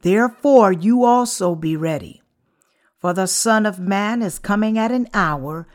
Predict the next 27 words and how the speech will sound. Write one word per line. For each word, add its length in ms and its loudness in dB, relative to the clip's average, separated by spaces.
you 220 -2
do 340 -2
not 460 -6
expect. 800 -12
Who 360 6
then 440 4
is 220 -6
a 160 -6
faithful 480 -4
and 160 -8
wise 520 -6
servant, 680 -6
whom 320 4
his 220 0
master 580 -4
made 300 -4
ruler 680 -2
over 300 -2
his 240 -4
household, 720 -6
to 120 0
give 320 0
them 240 -2
food 560 2
in 300 -6
due 220 0
season? 680 -4